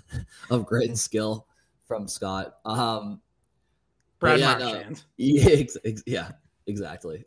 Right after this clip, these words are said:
Speaker 1: Um, so, you know, going into this game, the Senators were the only team to have a perfect record against Boston this year. And although the Bruins got the win today,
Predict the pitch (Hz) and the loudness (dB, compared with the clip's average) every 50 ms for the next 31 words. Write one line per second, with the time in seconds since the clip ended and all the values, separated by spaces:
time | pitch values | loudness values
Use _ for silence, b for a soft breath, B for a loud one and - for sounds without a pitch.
0 | _ - 110 117 113 110 107 104 101 98 98 - _ _ _ _ _ _ _ _ | _ -10 -6 -6 -4 -4 -4 -6 -8 -10 -16 -20 _ _ _ _ _ _ _ _
1 | _ _ _ _ _ _ _ _ _ _ - - 170 165 156 147 143 - - - | _ _ _ _ _ _ _ _ _ _ 2 4 6 8 8 8 8 6 4 0
2 | - _ _ _ _ _ _ _ _ - 170 175 170 160 156 - - - - - | -8 _ _ _ _ _ _ _ _ -4 -4 0 0 0 -2 -2 -6 -10 -14 -14
3 | - - - 120 127 131 156 196 240 254 247 247 196 160 143 - - 123 131 139 | -16 -16 -12 -4 0 2 2 2 2 -2 -4 -4 -4 -4 -4 -2 -2 -4 -4 -4
4 | 131 120 110 107 - _ _ _ - 127 123 - 131 131 170 185 190 165 - 117 | -6 -8 -12 -14 -16 _ _ _ -4 -4 -2 -2 -2 -2 -2 -2 -4 -4 -4 -4
5 | 123 120 123 127 127 120 - - - 123 120 120 113 110 - - 104 98 95 95 | -6 -6 -6 -8 -10 -10 -10 -10 -10 -10 -10 -10 -10 -8 -8 -8 -6 -6 -6 -8
6 | 87 92 123 - 104 - 117 117 - 98 - - 101 95 - 104 98 92 90 92 | -8 -10 -10 -12 -6 -6 -6 -6 -4 -6 -8 -8 -8 -8 -6 -8 -8 -8 -8 -10
7 | 92 - - 92 92 98 104 - - 110 113 120 123 - 127 131 139 156 - _ | -12 -8 -6 -6 -4 -4 -4 -6 -8 -8 -12 -12 -10 -10 -8 -8 -8 -10 -12 _
8 | _ _ _ _ _ _ _ _ - 135 135 147 160 175 190 220 226 160 120 123 | _ _ _ _ _ _ _ _ -4 -2 0 2 2 2 2 2 2 0 0 -2
9 | 147 151 151 139 - - 131 127 127 - 113 113 120 117 - - 104 113 120 110 | -4 -4 -4 -6 -4 -2 -2 -2 -2 -4 -6 -8 -8 -8 -8 -6 -4 -2 0 0
10 | 92 85 85 98 - | -2 -2 -6 -8 -12